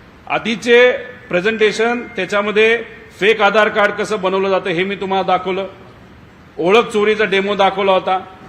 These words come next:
आज आता तुम्हाला एक व्हिडिओच्या मदतीने actually,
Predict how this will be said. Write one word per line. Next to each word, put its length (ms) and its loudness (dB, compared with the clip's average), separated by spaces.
आज 300 4
आता 200 -4
तुम्हाला 340 -2
एक 100 -2
व्हिडिओच्या 520 -2
मदतीने 480 -4
actually, 500 -2